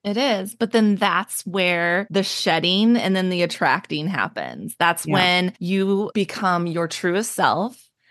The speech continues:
Speaker 1: And then the people that aren't in alignment with that, they fall away.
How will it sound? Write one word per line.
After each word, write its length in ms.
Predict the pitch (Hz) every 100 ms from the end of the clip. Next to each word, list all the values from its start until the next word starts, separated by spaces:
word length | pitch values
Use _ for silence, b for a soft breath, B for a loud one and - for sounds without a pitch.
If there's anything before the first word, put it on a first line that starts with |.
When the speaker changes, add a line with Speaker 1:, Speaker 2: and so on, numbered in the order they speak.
| _
Speaker 1:
And 160 | - 185
then 140 | 175
the 80 | 175
people 380 | - - - 196
that 180 | 196 175
aren't 220 | 180 180
in 100 | 196
alignment 480 | 214 190 170 165 110
with 160 | 170 -
that, 580 | 135 127 165 220 - -
they 180 | 180 175
fall 400 | - 185 190 233
away. 540 | 214 135 95 175 226